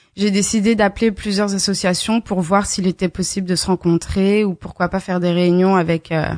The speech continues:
avec des per-, des, des membres justement de l'association.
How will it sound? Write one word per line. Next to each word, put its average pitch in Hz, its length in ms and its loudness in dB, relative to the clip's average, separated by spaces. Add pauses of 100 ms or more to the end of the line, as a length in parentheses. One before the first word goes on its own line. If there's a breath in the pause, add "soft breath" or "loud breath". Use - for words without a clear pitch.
(520 soft breath)
avec 175 260 0
des 170 100 -2
per-, 180 240 0
des, 165 380 2
des 165 160 0
membres 180 340 2
justement 175 420 0
de 180 60 4
l'association. 170 720 -2